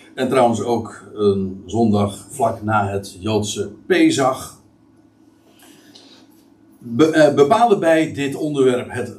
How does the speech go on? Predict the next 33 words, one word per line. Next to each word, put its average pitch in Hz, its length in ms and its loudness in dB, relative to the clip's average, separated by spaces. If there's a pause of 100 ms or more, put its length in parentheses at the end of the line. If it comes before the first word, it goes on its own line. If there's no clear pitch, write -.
lege 202 540 0
graf - 580 0 (320)
en 135 420 0 (280)
de 131 440 4
getuigen. 117 840 -2
En 120 180 -8
het 117 140 -8
is 123 120 -6
een 131 60 -4
onderwerp 151 460 -4
wat 123 220 -6
mij 107 580 -2 (400)
al 113 400 -2
vele 123 360 2
jaren 117 560 -4
enorm 185 680 2
intrigeert. 120 960 -2 (240)
Maar 151 200 0
juist 165 260 0
de 151 60 -8
laatste 143 440 0
weken 139 400 2
ben 123 160 -2
ik 120 140 -6
er 123 60 -6
nog 123 180 -4
weer 117 220 2
in 113 160 -4
het 104 120 -6
bijzonder 107 440 0
ook 98 180 -4
bij 101 280 2
bepaald. - 600 -2